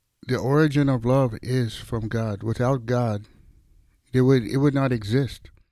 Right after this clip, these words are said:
No different than gravity. No different than without God in creation, the gravity would not exist. These are things that cannot make themselves. They, they do not come to exist on their own.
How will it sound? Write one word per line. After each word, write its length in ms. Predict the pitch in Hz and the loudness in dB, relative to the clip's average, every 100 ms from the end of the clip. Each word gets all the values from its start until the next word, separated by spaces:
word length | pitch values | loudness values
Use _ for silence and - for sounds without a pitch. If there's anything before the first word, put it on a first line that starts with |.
| _ _ _ _ _ _ - | _ _ _ _ _ _ -4
No 100 | 139 | 2
different 300 | 147 156 156 | 4 4 2
than 160 | 147 | 2
gravity. 560 | 117 113 131 127 110 95 - - - - - _ _ _ _ _ 131 | 2 2 2 2 -2 -8 -14 -20 -20 -20 -20 _ _ _ _ _ -20
No 220 | - 131 147 | -6 0 4
different 320 | 160 170 147 | 2 2 0
than 260 | 143 123 113 - - - - _ | 0 0 -6 -16 -20 -20 -20 _
without 300 | 131 131 139 | 0 4 4
God 320 | 135 139 131 117 - _ - _ _ _ - | 4 2 2 -2 -12 _ -20 _ _ _ -4
in 200 | 131 131 | -2 0
creation, 580 | - 131 147 143 131 123 | 2 2 2 0 -2 0
the 220 | 127 127 - - - | 0 -2 -8 -10 -6
gravity 320 | - 127 143 | 0 2 2
would 160 | 143 139 | 2 2
not 140 | 135 | 2
exist. 480 | 127 110 143 107 - - - | 0 0 0 0 -4 -16 -10
These 200 | - 147 | -2 0
are 60 | 196 | 2
things 240 | - 170 | 4 4
that 100 | 147 | 2
cannot 340 | - 147 147 104 | 2 2 2 2
make 260 | 123 131 | 0 -2
themselves. 600 | - 113 - 127 98 95 | -4 -4 -2 -2 -2 -6
They, 140 | - 127 - | -6 -6 -2
they 100 | 135 | 0
do 120 | 131 151 | 4 4
not 200 | 165 - | 4 0
come 440 | - 156 135 127 - - - - - - _ _ _ | -2 0 0 -4 -10 -20 -20 -20 -20 -20 _ _ _
to 160 | - 135 | 2 2
exist 420 | 113 117 139 - | 2 2 0 2
on 140 | 120 | 0
their 160 | 117 110 | 0 -2
own. 380 | 104 165 143 | 0 0 0